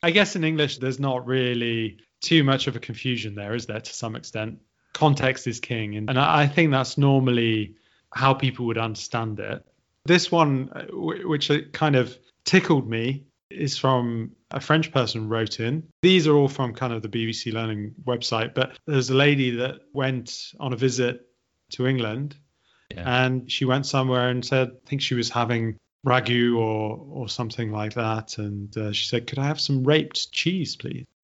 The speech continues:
Speaker 2: Ah, right. <laughs> Yes. Yes. Fromage râpé. The, the grated. Yeah. That's a good one.
Speaker 1: So in, in English, that would be grated, wouldn't it? You can
Speaker 2: Grated.
Speaker 1: obviously grate cheese, put on,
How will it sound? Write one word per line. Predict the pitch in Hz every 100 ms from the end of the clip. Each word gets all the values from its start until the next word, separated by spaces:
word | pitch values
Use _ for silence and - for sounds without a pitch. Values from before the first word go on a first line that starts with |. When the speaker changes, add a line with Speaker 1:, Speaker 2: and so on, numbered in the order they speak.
| -
Speaker 2:
Ah, | 131 151 170 165 123 95
right. | 117 135 85 - -
<laughs> | - -
Yes. | 139 - - - -
Yes. | 110 117 104 95 - - - -
Fromage | 95 95 101 98 95 92 95
râpé. | 90 107 - 110 104 - - - _ _ -
The, | 82 82
the | -
grated. | - 95 101 - 82
Yeah. | 107 101 - _ _ _ -
That's | 123 -
a |
good | 92
one. | 80 85 95 _ _ _ -
Speaker 1:
So | 156 156
in, | 156
in | 160 151
English, | 160 147 135
that | 135
would | 120 113
be | 110
grated, | 120 127 123 110 101
wouldn't | 123 107
it? | 104 - - _ _ -
You | 117
can | 85
Speaker 2:
Grated. | 113
Speaker 1:
obviously | 110 110 - - 104 101 101 _
grate | - 135 139
cheese, | - - 131 127 123 120 _ _ -
put | 117
on, | 107 104